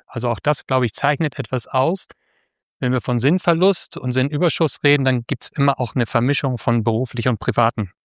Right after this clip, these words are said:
weil es irgendwie existenziell wird. Und dieses Thema von Krankheit, von Tod. Und das kann natürlich der Tod sein, unser Tod als Mensch auf dieser Welt, wenn wir massiv mit der Endlichkeit konfrontiert.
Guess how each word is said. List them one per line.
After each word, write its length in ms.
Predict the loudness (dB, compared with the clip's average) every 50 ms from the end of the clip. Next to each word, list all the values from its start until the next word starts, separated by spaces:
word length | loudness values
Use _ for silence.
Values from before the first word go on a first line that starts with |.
| _ _ -4
weil 80 | -4
es 100 | -2 -2
irgendwie 260 | 0 0 0 0 0
existenziell 720 | -2 -4 -2 -2 -2 0 0 -2 -2 0 2 2 2 2 0
wird. 240 | -2 -4 -4 -8 _ _ _ _ _ _ _ _ _ -12
Und 80 | -10
dieses 200 | -6 -4 -4 -4
Thema 240 | -2 0 0 2 2
von 160 | 0 0 -4 -4
Krankheit, 600 | 0 0 0 0 0 0 -2 -2 -2 -2 -6 _ _ _ _ _ _ _ _ _
von 220 | -6 -2 -2 -2 -2
Tod. 460 | 0 2 2 2 2 0 -4 -8 _ _ _ _ _ _ _ _ _ _ _ _ _ -2
Und 80 | 2 2
das 140 | 2 4
kann 140 | 2 0 2
natürlich 420 | 2 0 4 4 4 4 4 4 2
der 180 | 2 0 0
Tod 240 | 2 2 2 2 2 0 0
sein, 240 | 2 2 2 2 2
unser 300 | 0 2 2 4 2 2
Tod 240 | 2 0 0 0 2
als 240 | 0 -2 -2 0
Mensch 300 | 0 0 2 0 0 -2
auf 140 | -4 -4 -4
dieser 280 | -2 0 2 2 2 2
Welt, 380 | 2 2 2 0 -2 -4 -12 _ _ _ _ _ _ _ _ _ -12
wenn 240 | -8 -6 -4 -2 0
wir 180 | 0 -2 -2 -4 _ _ -2
massiv 400 | -2 -2 -2 -2 -4 -6 -4 -4
mit 140 | -4 -2
der 100 | -2 -2
Endlichkeit 480 | -4 -4 -4 -6 -6 -6 -4 -6 -6 -4
konfrontiert. 680 | -2 -4 -4 -2 -4 -6 -6 -6 -2 0 0 0 0